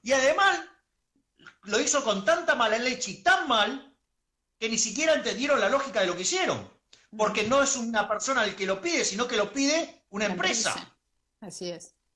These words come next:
Speaker 1: Y que en realidad es un préstamo a la empresa. Que dicho
Speaker 2: Ujú.
Speaker 1: sea de paso, no pueden encontrar el de este mes.
Speaker 2: No.
Speaker 1: Y
Speaker 2: Porque
Speaker 1: claro,
Speaker 2: no está.
Speaker 1: porque digamos, la,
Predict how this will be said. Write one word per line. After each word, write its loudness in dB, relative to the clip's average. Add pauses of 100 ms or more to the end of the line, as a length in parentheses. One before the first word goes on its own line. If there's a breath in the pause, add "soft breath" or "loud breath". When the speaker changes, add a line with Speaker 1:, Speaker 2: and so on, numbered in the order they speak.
(800 loud breath)
Speaker 1:
Y -2
que 2
en 0
realidad 2
es 2
un -4
préstamo 0
a 2
la 0
empresa. -8 (360)
Que -4
dicho 0
Speaker 2:
Ujú. 2
Speaker 1:
sea 2
de -4
paso, 2 (400 loud breath)
no -6
pueden 0
encontrar -2
el -2
de -4
este -6
mes. -6 (1900)
Speaker 2:
No. -10 (760)
Speaker 1:
Y -4
Speaker 2:
Porque -8
Speaker 1:
claro, 4
Speaker 2:
no 0
está. 2
Speaker 1:
porque -10
digamos, -8
la, -8